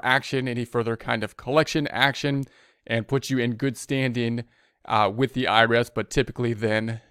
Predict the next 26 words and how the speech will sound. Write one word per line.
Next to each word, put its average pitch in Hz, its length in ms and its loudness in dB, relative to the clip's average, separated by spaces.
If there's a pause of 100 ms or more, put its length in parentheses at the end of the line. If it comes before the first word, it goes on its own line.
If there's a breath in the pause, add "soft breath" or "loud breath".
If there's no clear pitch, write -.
(200 soft breath)
the 120 180 -4
interest 131 340 -4
will 120 100 -8
typically 117 420 -6
still 120 320 -2
accumulate. 110 760 -4
Back 117 240 4
to 120 60 -10
the 110 100 -4
text. - 400 -2 (300 loud breath)
"New 165 240 4
installment 135 480 2
agreements. 101 440 -4 (300 soft breath)
People 165 280 0
who 160 120 -2
can't 185 380 0
pay 143 180 4
their 127 220 0
federal 131 340 2
taxes 127 480 0
can 147 220 -4
establish 131 480 2
a 127 80 -2
monthly 143 400 -2
payment 139 440 -4
agreement." 117 560 -2